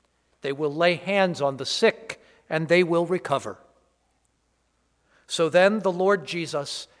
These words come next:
after he spoke to them, was taken up into heaven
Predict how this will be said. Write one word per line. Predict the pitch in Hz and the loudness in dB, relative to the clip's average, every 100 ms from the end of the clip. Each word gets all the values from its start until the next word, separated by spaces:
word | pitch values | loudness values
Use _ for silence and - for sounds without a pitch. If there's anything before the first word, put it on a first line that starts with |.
| _ | _
after | 151 190 185 - 208 | 4 4 4 0 0
he | 180 | 0
spoke | 165 - 196 190 190 | -8 -2 -2 -2 -6
to | 151 | -4
them, | 131 120 113 - _ _ | -2 -4 -6 -20 _ _
was | 143 151 - | -2 -2 -2
taken | - 214 220 208 | 0 0 0 0
up | 190 185 - | 0 0 -2
into | - 180 175 180 | -6 -4 -2 0
heaven | 131 156 104 | 0 0 -4